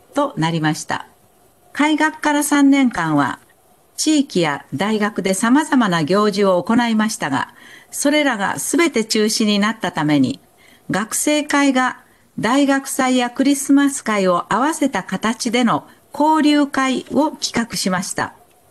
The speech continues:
その中で授業成果を発表してほしいとの依頼が私にありました。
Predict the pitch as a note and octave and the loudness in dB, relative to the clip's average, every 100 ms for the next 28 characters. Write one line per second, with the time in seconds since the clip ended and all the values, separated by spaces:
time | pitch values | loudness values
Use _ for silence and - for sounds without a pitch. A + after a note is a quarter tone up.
0 | _ _ _ _ - - D4 D#4+ D#4 D4 | _ _ _ _ -10 -2 2 4 2 0
1 | G3+ D#3 C#3+ - - D3+ A#3 B3 E4+ E4+ | -2 -2 -2 -4 -10 -2 0 2 2 2
2 | - E4 - E3 C#3+ - F3 - C4 C4+ | 0 -2 -2 -2 -2 -4 -6 0 0 0
3 | C#4 C4+ C4 - A#3+ D3 - _ - D#4+ | -2 0 -2 0 0 -2 -6 _ -4 2
4 | A#3 - - G3 G3 G3 F#3 C#4 - E3+ | 2 0 -4 -2 0 -2 -2 -4 -4 -4
5 | F3 F3 - F#3 A#3+ F3+ D#3 D#3 - - | -4 -6 -4 0 0 0 -2 -2 -4 -8